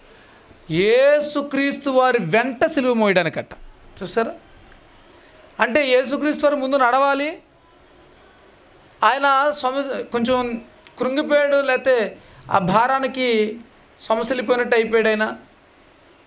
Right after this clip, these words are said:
సరే, ఆయన కాసేపు అలా పక్కన కూర్చోబెట్టి ఈయన చేత మోయిద్దామని కాదు. ఆయన కనీసం ముందు నడవాలి.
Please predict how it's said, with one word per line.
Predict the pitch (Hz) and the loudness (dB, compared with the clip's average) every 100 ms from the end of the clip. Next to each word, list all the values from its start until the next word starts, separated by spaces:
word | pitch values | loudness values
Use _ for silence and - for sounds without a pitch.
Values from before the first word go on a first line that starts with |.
| _ _ - | _ _ -12
సరే, | - 254 285 | 0 2 2
ఆయన | 269 | 0
కాసేపు | 247 254 262 254 | 0 0 0 2
అలా | 254 | 0
పక్కన | 240 233 262 247 | -2 -2 -2 -2
కూర్చోబెట్టి | 247 254 240 240 | 0 0 0 0
ఈయన | 233 | 0
చేత | 240 | 0
మోయిద్దామని | 233 240 202 240 240 | 2 2 4 2 4
కాదు. | 214 220 170 - _ _ - - - - - _ - | 2 2 -2 -12 _ _ -20 -20 -20 -20 -20 _ 0
ఆయన | 190 240 | 2 2
కనీసం | 240 233 254 285 294 | 0 0 2 0 -2
ముందు | 269 277 | 0 0
నడవాలి. | 254 247 269 247 151 | 2 2 2 2 0